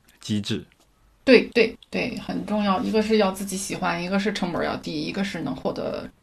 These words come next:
Speaker 2: 正反馈。我觉得有这三个要素的话，就能让你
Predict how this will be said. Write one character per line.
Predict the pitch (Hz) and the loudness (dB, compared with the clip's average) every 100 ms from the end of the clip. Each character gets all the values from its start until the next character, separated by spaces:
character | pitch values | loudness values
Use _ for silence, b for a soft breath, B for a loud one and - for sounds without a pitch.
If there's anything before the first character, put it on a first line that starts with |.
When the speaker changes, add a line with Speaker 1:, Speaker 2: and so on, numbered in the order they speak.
| - | -2
Speaker 2:
正 | 196 | -2
反 | 196 - | 0 -6
馈。 | - | -4
我 | 147 | -4
觉 | 123 | -2
得 | 170 | -2
有 | 180 | -2
这 | - 185 | -2 -2
三 | - - 196 196 | -2 2 2 4
个 | 180 165 | 2 2
要 | - - | 0 -2
素 | - - | -4 -6
的 | - | -4
话， | 165 - | -6 -6
就 | - - | -8 -8
能 | - | -6
让 | 175 - | -6 -4
你 | - | -6